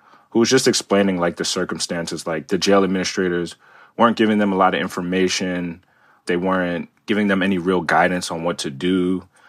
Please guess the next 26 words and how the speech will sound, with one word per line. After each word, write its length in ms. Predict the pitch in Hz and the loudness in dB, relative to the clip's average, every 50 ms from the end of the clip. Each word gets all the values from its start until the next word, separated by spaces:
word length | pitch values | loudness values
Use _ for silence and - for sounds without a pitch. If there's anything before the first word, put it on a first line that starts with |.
| - _ _ | -20 _ _
Um, 240 | - 80 82 85 82 | -10 -8 -8 -6 -4
inmates 380 | 98 98 101 98 92 87 - - | -2 0 0 0 0 0 -2 -2
started 380 | - - 87 82 85 85 76 | 0 0 0 0 0 -4 -4
getting 200 | - 90 87 85 | -4 -4 -4 -2
scared 640 | 87 - - - - 95 95 90 90 90 90 87 82 | -2 -4 -2 0 2 2 2 2 2 2 0 0 -2
and 320 | 85 82 85 85 82 82 80 | -4 -6 -6 -6 -8 -10 -10
weren't 360 | - 85 90 92 90 85 78 | -8 -6 -4 -2 -2 -2 -4
sure, 400 | - - - 95 90 90 87 85 | -4 -2 0 0 2 2 2 0
you 140 | 85 - 85 | -2 -2 -4
know, 100 | 85 80 | -6 -4
what 180 | 80 87 82 - | -4 -4 -4 -6
to 120 | - - | -6 -4
do, 200 | 90 90 92 87 | -2 -2 0 0
how 140 | 82 85 85 | 0 0 -2
to 40 | 82 | -2
protect 360 | - 87 - - 92 90 - | -6 -8 -4 -4 -4 -4 -4
themselves. 720 | 90 85 82 - - 90 87 87 85 82 85 - - - _ _ _ _ _ _ _ _ _ | -8 -8 -6 -4 -4 -2 -2 -2 -2 -2 -4 -8 -12 -16 _ _ _ _ _ _ _ _ _
So 100 | - 110 | 2 2
I 60 | 104 | 4
basically 440 | 98 120 131 131 - 113 - 117 104 | 6 6 4 4 2 0 0 0 0
just 180 | 98 95 - | 0 2 2
wrote 160 | 104 101 98 | 2 4 4
a 40 | 92 | 2
piece 300 | - - - 101 92 - | -2 -2 -2 -2 -2 -2
looking 300 | 92 92 95 - 101 95 | -2 -2 -2 -2 -2 0
at 300 | 95 92 87 82 - - | 0 2 0 0 -2 -6